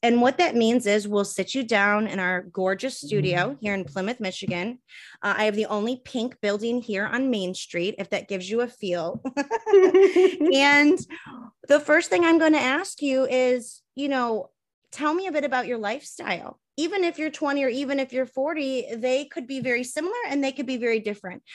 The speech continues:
Speaker 1: I wanna
Speaker 2: Mm-hmm.
Speaker 1: know what your day looks like. Uh, and that helps give me insight as to how much time you have in the morning,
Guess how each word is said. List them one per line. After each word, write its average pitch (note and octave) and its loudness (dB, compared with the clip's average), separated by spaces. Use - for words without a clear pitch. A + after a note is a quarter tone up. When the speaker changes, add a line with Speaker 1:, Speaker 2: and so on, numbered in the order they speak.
Speaker 1:
I C4 4
wanna D4 4
Speaker 2:
Mm-hmm. F#4+ 6
Speaker 1:
know D#4+ 8
what C4+ 4
your A#3 6
day G3+ 4
looks - -4
like. - -16
Uh, A3+ 4
and B3 6
that C4 2
helps C4 0
give A#3+ 4
me A3+ 0
insight G#3 0
as F3+ -4
to F#3 -2
how A3 -4
much A#3+ -4
time B3 0
you D#4+ 0
have G3+ -2
in F#3+ -6
the F#3 -4
morning, F#3 -6